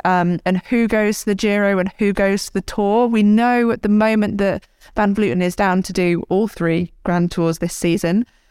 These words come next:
Um, I strongly suspect that, um, Vollering will not be at the Giro. Um, I'm not sure if we've had confirmation, and I think that there will probably be quite a lot of riders who aren't at the Giro because it's,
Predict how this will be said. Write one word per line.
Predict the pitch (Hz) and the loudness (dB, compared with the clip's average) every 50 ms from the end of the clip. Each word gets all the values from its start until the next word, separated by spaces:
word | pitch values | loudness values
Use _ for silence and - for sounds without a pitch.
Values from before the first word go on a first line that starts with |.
| - - | -10 -4
Um, | - 185 180 185 - | -2 0 0 0 0
I | - | -2
strongly | 180 - - - - - 262 247 240 233 226 220 208 208 | -4 -4 -6 -10 -6 -2 0 2 2 2 2 2 2 0
suspect | 196 - - 190 - - - - - - 220 240 - - - - - - - - | -2 -2 -4 -4 -4 -6 -8 -8 -4 -2 -2 -2 -2 -4 -10 -16 -16 -16 -8 -4
that, | - 190 185 180 - - - - - _ _ _ _ _ _ _ - | -2 0 0 0 -2 -4 -10 -16 -18 _ _ _ _ _ _ _ -2
um, | 180 175 170 170 165 165 170 | 0 0 2 2 0 -2 0
Vollering | 180 196 185 185 180 175 175 175 170 | 0 0 0 2 0 0 0 -2 -2
will | 160 165 165 165 | 0 -2 0 0
not | 170 165 160 170 202 - - | 0 0 0 0 -2 -2 -2
be | 196 196 | -2 0
at | 202 - | 0 0
the | 196 | -2
Giro. | 202 - 214 208 202 202 202 214 233 277 294 - _ _ _ - | -2 -2 0 0 0 0 0 0 0 -2 -2 -6 _ _ _ -2
Um, | 180 175 170 170 175 175 | 0 2 2 0 0 0
I'm | - 175 175 175 180 180 190 | 0 0 0 0 0 2 2
not | 233 240 - - | 0 0 -2 -4
sure | - - 247 233 | -4 -2 -2 -2
if | 233 - | 0 -2
we've | 240 214 | -2 -2
had | 233 220 214 | -2 -4 -2
confirmation, | - - 214 220 - 220 220 220 226 - - 226 254 | -2 -2 -2 0 0 0 0 0 0 -2 -2 0 0
and | - - 214 | 0 0 0
I | 208 | -2
think | 208 - 262 247 247 - | -2 -2 -2 -2 -2 -2
that | - - | -2 -2
there | 233 226 220 | -2 -2 0
will | 220 220 | -2 -2
probably | - - 240 247 233 | -2 -2 -2 -2 0
be | 214 214 | -2 -2
quite | 214 - 240 214 - | -2 -2 0 0 0
a | 220 | 2
lot | 226 - - | 0 0 0
of | 220 - | 0 0
riders | 226 214 208 190 190 - | 2 2 2 0 0 -2
who | 214 190 | 0 0
aren't | 175 165 - | 0 0 0
at | 127 | -2
the | 180 175 | -2 -2
Giro | - 190 175 165 165 156 156 170 | 0 0 0 2 2 0 0 -2
because | 190 185 - 208 202 208 | -4 -2 -2 -2 0 0
it's, | 196 - - - - - | -2 -2 -4 -10 -14 -16